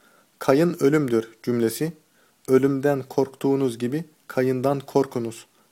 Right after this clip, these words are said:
manasındadır. Kayın, kocanın babaları ve oğullarından geri kalan akrabaya denilir. Amca çocukları yabancıdırlar.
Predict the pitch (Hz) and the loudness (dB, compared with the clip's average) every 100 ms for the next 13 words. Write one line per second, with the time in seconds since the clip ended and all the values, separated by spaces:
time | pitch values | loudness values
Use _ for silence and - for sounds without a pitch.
0 | - 123 117 117 110 120 117 110 113 - | -6 -2 0 0 -4 -6 -4 -6 -8 -14
1 | _ _ _ _ _ _ _ - 123 156 | _ _ _ _ _ _ _ 0 2 2
2 | 180 - _ _ - 131 131 143 165 123 | 0 -8 _ _ 0 2 2 2 2 4
3 | 120 120 120 139 170 135 123 - 123 123 | 4 4 2 2 -2 -4 -4 0 2 2
4 | 123 123 123 127 117 110 127 143 - 127 | 2 2 0 -2 -2 -2 0 0 0 -2
5 | 147 - 123 - 120 117 117 123 113 110 | -2 -4 -8 -2 0 2 2 2 0 -2
6 | 104 107 - _ _ _ _ _ _ _ | -2 -6 -14 _ _ _ _ _ _ _
7 | - - _ - 147 156 131 - 120 120 | -20 -20 _ 0 0 2 0 0 -2 -2
8 | 123 135 160 127 117 120 117 110 107 107 | 0 0 2 2 2 2 0 -2 -2 -4
9 | 107 | -10